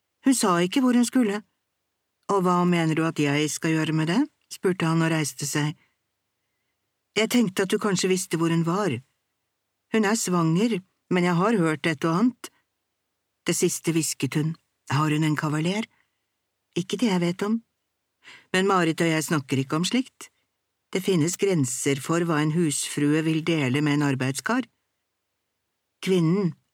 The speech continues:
som vanligvis var blek, rødmet svakt. «Hun begynner å bli stor, så det er vanskelig å» Hun stanset midt i setningen og ble enda rødere. «Jeg er redd for at det kan ha skjedd noe alvorlig.»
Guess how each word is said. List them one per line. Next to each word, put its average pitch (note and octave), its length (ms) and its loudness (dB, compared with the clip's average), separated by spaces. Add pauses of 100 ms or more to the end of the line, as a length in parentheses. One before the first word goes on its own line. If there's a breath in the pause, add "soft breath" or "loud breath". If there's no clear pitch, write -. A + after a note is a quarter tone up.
(100)
som F#3 240 2
vanligvis E3 580 2
var D3 160 0
blek, D3 560 -4 (160)
rødmet C#3+ 560 -2
svakt. - 540 -8 (1000 loud breath)
«Hun F3 140 0
begynner E3+ 340 2
å G#3 60 0
bli G3+ 100 0
stor, G3+ 320 0 (480)
så C4 140 0
det A3 100 2
er G#3+ 120 2
vanskelig G#3 440 2
å» B3+ 100 6 (880)
Hun F#3 160 2
stanset E3+ 680 0
midt D3+ 220 -2
i D#3 80 0
setningen D3+ 560 0
og D#3 80 -2
ble D#3 160 -2
enda C#3+ 400 0
rødere. D3 320 -2 (920)
«Jeg F3+ 140 2
er F#3 80 2
redd E3+ 240 -2
for G3 160 0
at F#3+ 80 -2
det F#3+ 80 0
kan G3+ 120 0
ha G#3 80 -2
skjedd E3+ 280 -2
noe F#3 160 2
alvorlig.» F#3+ 460 0